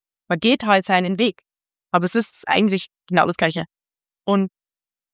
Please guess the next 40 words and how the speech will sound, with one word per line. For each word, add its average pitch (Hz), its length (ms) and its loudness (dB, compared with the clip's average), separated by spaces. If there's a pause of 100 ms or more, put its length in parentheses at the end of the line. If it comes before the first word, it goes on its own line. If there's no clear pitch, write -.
bei 202 200 -10
mir 214 380 0
funktioniert 247 580 -2
das 233 140 -4
im 208 100 0
Endeffekt 202 480 0
auch - 220 2
so. - 200 -8
Ich 175 100 -4
hab 180 140 -4
keine 196 240 2
Ahnung, 233 300 0 (760)
wie 208 260 0
denn 190 200 0
tats-, 180 240 -4
ich 190 120 -6
hab 202 200 2
noch 190 160 -2
nie 226 220 0
ange-, 233 280 0
ich 220 80 -14
denk 214 160 0
mir 247 60 0
immer, 240 120 0
ich 214 60 -6
muss 254 200 0
Vertrieb 269 340 0
machen. 220 340 2 (720)
Und 233 140 0
dann 233 280 0
fang 247 260 2
ich 277 100 0
an, 254 120 2
drüber 226 200 -2
nachzudenken, 254 640 0
dass 226 120 -2
ich 220 120 -10
Vertrieb 220 300 -2
machen 190 300 -2
muss. 254 300 0